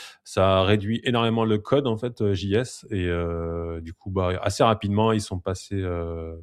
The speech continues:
pour tout le monde, en fait, en natif C S S, le carousel. Alors, il y a toujours un petit peu de J S, hein, pour ceux qui ont déjà fait du, du, des carousels, euh, C S S, il y a toujours un peu de J S quand même.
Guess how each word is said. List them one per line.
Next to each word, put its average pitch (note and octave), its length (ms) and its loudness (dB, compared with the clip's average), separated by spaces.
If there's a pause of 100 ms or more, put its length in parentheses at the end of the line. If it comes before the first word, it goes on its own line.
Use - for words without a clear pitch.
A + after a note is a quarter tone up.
pour - 180 -18
tout A2+ 100 0
le G#2+ 60 4
monde, G#2 200 2
en F2+ 100 -2
fait, F#2+ 260 -4
en F2 220 -4
natif F2+ 280 -8
C - 140 -8
S F2 160 -6
S, F#2+ 180 -6
le F#2 80 -12
carousel. F2+ 460 4 (260)
Alors, F2+ 120 6
il - 20 8
y - 20 6
a F#2 40 6
toujours G#2+ 180 4
un G#2 60 6
petit - 120 -6
peu A2 100 -4
de F#2+ 60 -2
J G2 140 2
S, A#2 160 2
hein, G#2 80 0
pour - 160 -10
ceux - 100 -16
qui - 80 -14
ont F#2+ 40 0
déjà F2+ 160 -2
fait - 100 -10
du, F2 340 -4
du, F2 320 -12
des E2+ 380 -10
carousels, F#2+ 420 4
euh, F2 240 4
C F2+ 140 -2
S E2+ 160 -4
S, G2 260 -2
il F2 80 -8
y - 20 -6
a F2 40 -8 (100)
toujours B2 380 8
un G2 60 6
peu G2+ 120 4
de F#2 60 0
J F2+ 140 2
S F#2+ 120 0
quand F2+ 140 0
même. G#2+ 140 -2